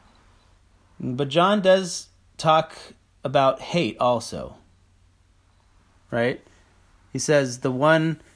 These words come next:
who, uh, the one who hates his brother," this is verse eleven of First John two, "The one who hates his brother is in the darkness and walk-, walks in the darkness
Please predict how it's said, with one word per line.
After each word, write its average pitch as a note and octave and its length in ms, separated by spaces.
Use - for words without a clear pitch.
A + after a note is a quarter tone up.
who, C3+ 640
uh, B2 480
the C3 100
one C#3+ 200
who C#3 160
hates D#3+ 440
his B2+ 340
brother," C#3+ 460
this A#2+ 160
is A#2+ 80
verse A#2 260
eleven A2 520
of G2+ 200
First A#2 320
John G#2+ 340
two, G#2 360
"The B2+ 100
one D3 240
who C3+ 180
hates F#3+ 380
his B2 180
brother D#3+ 400
is C3 240
in C3 160
the A#2+ 80
darkness C3 800
and A#2+ 300
walk-, C#3 400
walks D3 520
in C3+ 400
the A2+ 100
darkness G#2 720